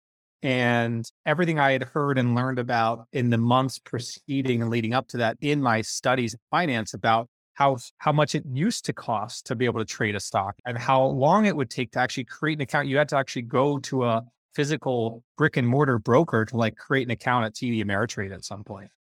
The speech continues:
and how not transparent the markets were and how little control you had. And I just remember thinking, like, "Oh, this is really cool. And this seems to be, like, the next chapter of the democratization of finance." And,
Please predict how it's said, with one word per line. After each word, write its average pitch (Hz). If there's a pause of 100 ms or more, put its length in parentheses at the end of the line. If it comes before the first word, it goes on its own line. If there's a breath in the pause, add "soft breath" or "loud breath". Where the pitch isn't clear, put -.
and 113
how 123
not 147
transparent 131
the 117
markets 117
were 110
and 107
how 113
little 117
control 113
you 101
had. 95 (500)
And 123
I 220
just 302
remember 185
thinking, 143
like, 113
"Oh, 107
this 127
is 117
really 131
cool. 131
And 123
this -
seems 151
to -
be, 135
like, 117
the 117
next 120 (500)
chapter 127
of 117
the 120
democratization 117
of 101
finance." 101 (200)
And, 107